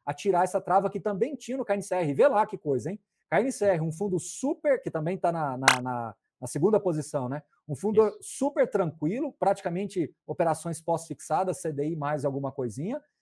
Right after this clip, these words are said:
Speaker 1: Tinha essa trava também, né? E hoje a gente vê tantos fundos apimentados aí de crédito que não tem essa trava. Então, na minha visão,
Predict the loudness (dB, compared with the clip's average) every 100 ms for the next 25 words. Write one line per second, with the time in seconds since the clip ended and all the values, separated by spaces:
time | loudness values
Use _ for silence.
0 | _ _ _ -6 -2 0 0 2 2 6
1 | 6 6 4 0 -4 -4 -4 -2 2 6
2 | 6 2 -4 -2 -4 -2 -2 -2 -6 -8
3 | -8 -4 0 0 0 -4 -4 -4 0 2
4 | 4 2 0 0 0 -2 -6 _ -2 -2
5 | 2 4 6 4 -2 -6 -8 _ _ -2
6 | 2 0 0 -2 -2 -2 -2 0 -2 0
7 | 2 2 0 0 0 0 0 0 0 -2